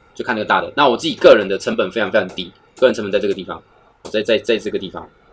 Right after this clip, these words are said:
对，在七十几块，哦，算是再涨上去的话，可能要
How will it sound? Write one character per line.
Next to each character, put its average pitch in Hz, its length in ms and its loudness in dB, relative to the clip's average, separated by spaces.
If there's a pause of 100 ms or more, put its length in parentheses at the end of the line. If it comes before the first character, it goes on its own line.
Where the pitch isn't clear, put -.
(100)
对， - 120 -14
在 104 340 0
七 113 140 -8
十 104 60 -10
几 87 140 -18
块， - 220 -4 (240)
哦， 92 100 -14
算 131 140 0
是 127 300 -4
再 160 140 4
涨 101 140 -2
上 110 100 -4
去 123 120 -2
的 110 60 -4
话， 113 180 2
可 95 120 -6
能 87 100 -14
要 104 340 2